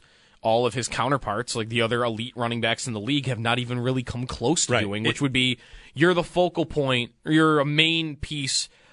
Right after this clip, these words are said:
Speaker 1: of the offense that wins the Super Bowl.
Speaker 2: Yeah, it'd be nice. I think it'd be nice as a story for McCaffrey.
Speaker 1: It makes me wonder about a question that I've asked myself before, which is, if the best running back of all time was in the league today, would we even know it?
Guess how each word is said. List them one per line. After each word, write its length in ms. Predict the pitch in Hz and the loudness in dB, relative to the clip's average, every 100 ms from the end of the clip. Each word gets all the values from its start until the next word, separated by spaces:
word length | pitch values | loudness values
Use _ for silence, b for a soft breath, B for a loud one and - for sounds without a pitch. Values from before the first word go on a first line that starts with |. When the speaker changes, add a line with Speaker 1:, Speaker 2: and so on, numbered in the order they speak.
| - | 0
Speaker 1:
of 280 | 139 135 123 | 2 2 0
the 120 | 131 | 2
offense 460 | 123 127 123 113 - | 2 0 -2 -4 -4
that 120 | 113 | -4
wins 260 | 113 107 95 | -4 -4 -4
the 60 | |
Super 260 | 92 104 92 | -6 -6 -10
Bowl. 160 | 87 - | -12 -4
Speaker 2:
Yeah, 100 | 143 | -4
it'd 140 | 113 | -2
be 80 | 185 | 4
nice. 320 | 233 185 - | 6 6 2
I 40 | 135 | -4
think 80 | 165 | -2
it'd 120 | 175 | 0
be 80 | 175 | 4
nice 460 | 170 151 - - _ - | 4 4 -2 -12 _ -4
as 140 | 139 | -4
a 40 | 131 | -2
story 360 | - 127 98 - _ _ | -2 -4 -4 -10 _ _
for 120 | 143 | -4
McCaffrey. 520 | 131 131 120 - 85 - - - | -2 0 -2 -2 -10 -16 -4 0
Speaker 1:
It 100 | 165 | 2
makes 220 | 196 175 | 0 0
me 240 | 185 175 | -2 -2
wonder 580 | 123 120 160 151 131 120 | -6 -2 0 2 0 0
about 480 | 120 120 110 104 110 | 0 2 2 0 -4
a 40 | 123 | -6
question 360 | 139 123 131 | -4 -2 -2
that 80 | 113 | -2
I've 320 | 107 101 - - _ - | -2 -2 -8 -20 _ -6
asked 180 | 104 - | -6 -4
myself 240 | 117 107 | -8 -10
before, 360 | 113 - 139 123 | -12 -4 0 0
which 180 | 98 110 | -2 -6
is, 280 | 95 90 b b b b - | -4 -4 b b b b 0
if 120 | 135 | 0
the 100 | 139 | 2
best 220 | 160 156 | 0 2
running 200 | 170 165 | 0 0
back 200 | 156 147 | 0 0
of 100 | 135 | 0
all 120 | 135 | -2
time 280 | 131 151 139 | 0 0 -2
was 100 | 113 | -2
in 100 | 123 | -4
the 60 | 107 | -2
league 220 | 117 117 | -4 -4
today, 220 | - 120 | -4 -4
would 160 | 101 95 | -4 -6
we 100 | 104 | -6
even 220 | 104 101 | -4 -4
know 160 | 95 | -2
it? 100 | 110 | -2